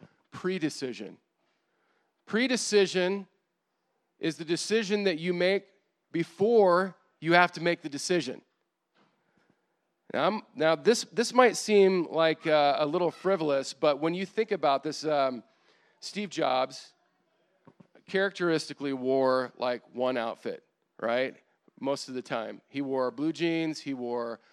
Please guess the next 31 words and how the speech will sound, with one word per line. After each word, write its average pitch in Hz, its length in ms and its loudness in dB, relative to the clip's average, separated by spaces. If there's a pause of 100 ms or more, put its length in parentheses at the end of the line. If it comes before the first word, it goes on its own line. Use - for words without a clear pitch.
(140)
uh, 110 560 -4
a - 0 -
black 127 340 0
turtleneck, 143 520 -2 (380)
and 131 120 -4
he 127 60 2
wore 127 320 -2
New 127 140 -6
Balance 120 340 -4
shoes. - 480 -10 (380)
Why 143 200 4
did 185 140 0
he 180 100 -2
do 147 180 -2
that? 113 260 -10 (2000)
Be-, 120 220 -10
because 127 340 -6
his 110 160 -14
wife 127 440 -2
didn't 123 220 -8
pick 135 180 -8
out 123 160 -4
his, 117 120 -10
any 131 180 -6
other 117 120 -4
clothes 175 260 -2
for 190 120 -6
him? 185 100 -6
I 170 100 2
don't 180 200 2
know. 170 240 0